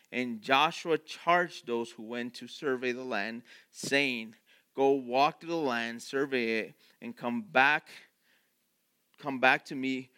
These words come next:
that I may cast lots for you here before the Lord in Shiloh.' So the men went past through the land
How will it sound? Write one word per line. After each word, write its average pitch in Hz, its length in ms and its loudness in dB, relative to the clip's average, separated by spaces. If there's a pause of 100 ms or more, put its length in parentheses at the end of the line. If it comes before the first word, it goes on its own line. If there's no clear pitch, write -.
(220)
that 123 140 4
I 123 140 4
may 123 220 -4
cast 160 440 2
lots 127 300 0
for 127 100 -12
you 120 220 -6
here 135 720 0 (260)
before 120 320 -8
the 117 80 -6
Lord 117 260 -4
in 117 120 -8
Shiloh.' 113 580 0 (300)
So 135 140 -8
the 120 140 0
men 135 340 0
went 120 240 -6
past 160 540 2
through 135 140 -8
the 139 60 -8
land 127 380 0